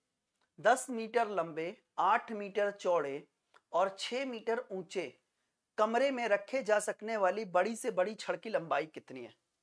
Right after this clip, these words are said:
तो बड़ी से बड़ी छड़ की लंबाई का मतलब होता है डायगोनल। देखो, लंबाई कितनी बेटे?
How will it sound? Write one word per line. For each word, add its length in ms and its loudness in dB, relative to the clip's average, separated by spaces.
तो 80 -2
बड़ी 300 4
से 140 -4
बड़ी 240 0
छड़ 220 -8
की 120 -8
लंबाई 380 0
का 140 -2
मतलब 340 -4
होता 200 0
है 80 2
डायगोनल। 520 -8
देखो, 260 -6
लंबाई 440 4
कितनी 360 -8
बेटे? 280 0